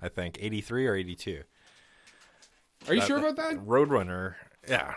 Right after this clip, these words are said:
Speaker 1: Roadrunner was after that. Or War-, <laughs> Roadrunner, fucking Road Warrior was after this. But I'm willing to put, uh, some shillings in a hat to see who's fucking right.
Speaker 2: So, anyway,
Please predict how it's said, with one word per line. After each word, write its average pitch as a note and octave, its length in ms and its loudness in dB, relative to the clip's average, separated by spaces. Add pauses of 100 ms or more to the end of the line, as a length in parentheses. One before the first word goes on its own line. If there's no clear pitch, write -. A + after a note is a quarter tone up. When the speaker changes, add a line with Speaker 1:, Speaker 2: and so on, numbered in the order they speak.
Speaker 1:
Roadrunner A#2+ 520 4
was F2 160 -6
after F#2 280 -6
that. D2 180 -14
Or A#2 160 8
War-, D3 260 10
<laughs> - 0 -
Roadrunner, G#2 840 6
fucking G2 360 -8
Road G2+ 260 0
Warrior F2 500 -2
was D#2 180 -10
after E2 300 -8
this. D2+ 360 -14 (1500)
But G#2 100 2
I'm G#2+ 100 2
willing A2 340 2
to F#2 220 -2 (120)
put, F#2+ 220 -2
uh, E2+ 340 -4
some E2+ 360 -10
shillings G2 520 -2
in F#2 80 -2
a - 80 -2
hat G2 400 -2 (160)
to F2 100 -10
see E2+ 220 -8
who's E2+ 240 -8
fucking D#2+ 360 -10
right. F2 380 -4 (2000)
Speaker 2:
So, F#3+ 360 10
anyway, E3 380 12